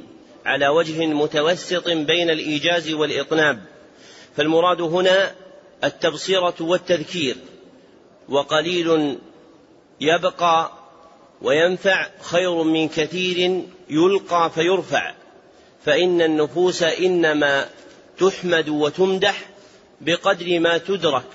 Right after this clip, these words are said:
تدرك، والعلم يمدح بالانتفاع لا بالبسط والاتساع، والشريعة إنما جاءت بإرادة نفع الخلق لا بتوسيع المعاني المبينة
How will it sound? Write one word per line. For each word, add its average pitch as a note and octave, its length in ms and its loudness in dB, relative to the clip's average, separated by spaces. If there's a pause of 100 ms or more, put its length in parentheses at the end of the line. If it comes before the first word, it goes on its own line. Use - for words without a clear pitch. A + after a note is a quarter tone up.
(160)
تدرك، D3+ 360 2 (840)
والعلم D#3+ 800 0 (500)
يمدح D3+ 840 0 (120)
بالانتفاع E3 880 0 (360)
لا F#3 240 2
بالبسط F3 520 -2
والاتساع، D3+ 840 -2 (760)
والشريعة D3+ 600 0 (240)
إنما D#3 600 2 (180)
جاءت F3 400 0 (840)
بإرادة D#3+ 600 0 (140)
نفع F3+ 240 0
الخلق E3 420 -2 (1040)
لا E3+ 260 2
بتوسيع E3+ 680 -2
المعاني E3+ 520 0
المبينة D#3+ 680 0